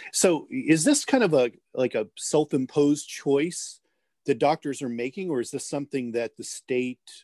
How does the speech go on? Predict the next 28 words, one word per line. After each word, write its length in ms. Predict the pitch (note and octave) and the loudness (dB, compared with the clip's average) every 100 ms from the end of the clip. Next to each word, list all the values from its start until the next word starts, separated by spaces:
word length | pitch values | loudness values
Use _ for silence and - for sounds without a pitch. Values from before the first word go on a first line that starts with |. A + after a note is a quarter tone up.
| - | -6
or 160 | A#2 | -4
the 80 | G#2+ | -4
county 760 | - C3 B2 A#2+ A2 G#2 F#2+ - _ _ | -4 -4 -2 -4 -6 -8 -12 -16 _ _
is 160 | A#2 G#2 | 0 0
wanting 360 | A2+ G#2 G#2 | 0 0 -2
to 100 | F#2+ | -6
be 180 | G2 F#2+ | -6 -2
done? 500 | F2+ - B1 - - - | -2 -2 -6 -10 -10 2
I-, 140 | A2+ A2 | 4 6
like, 200 | G#2 - | 4 6
is 200 | A2 - | 4 4
that, 320 | B2 B2+ - _ _ _ _ _ | 4 4 0 _ _ _ _ _
is 160 | - A#2 | 0 4
that 180 | D3 B2+ | 4 4
why 200 | C3+ C3+ | 4 2
people 340 | D3 C#3+ C3 | 0 -2 0
are 60 | B2+ | -2
switching 400 | - C3+ C#3+ B2+ | -2 -4 -2 -4
to 80 | |
Zoom 200 | A2+ C3+ | 0 -2
services, 600 | C3+ C#3+ C#3 D3 F3 F3 C#3+ | 0 0 -2 -2 -2 -2 0
or 380 | A#2+ G#2+ G2+ - _ _ _ _ _ _ _ | 0 -2 -6 -12 _ _ _ _ _ _ _
is 120 | A2+ | -4
it 60 | A#2 | -2
just 200 | A#2+ - | -4 -6
a 40 | |
personal 440 | - C3+ B2 G#2 G2 | 0 2 2 -2 -8
choice? 480 | - G#2 - - | -6 -8 -10 -16